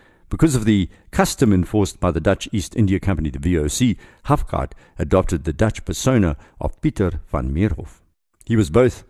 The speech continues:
barber and amputator. Such was the life of a surgeon back in sixteen sixty-two.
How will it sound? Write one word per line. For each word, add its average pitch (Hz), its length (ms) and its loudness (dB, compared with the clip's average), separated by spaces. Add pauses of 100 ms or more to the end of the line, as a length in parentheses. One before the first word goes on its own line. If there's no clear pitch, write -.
barber 92 540 2
and 90 240 0
amputator. - 540 -6 (480)
Such - 260 -2
was 92 140 -2
the 92 100 -4
life 85 320 0
of 82 140 -8
a 78 40 -2
surgeon 78 520 0
back 80 220 -6
in 76 120 -6
sixteen 67 540 -8
sixty-two. - 580 -10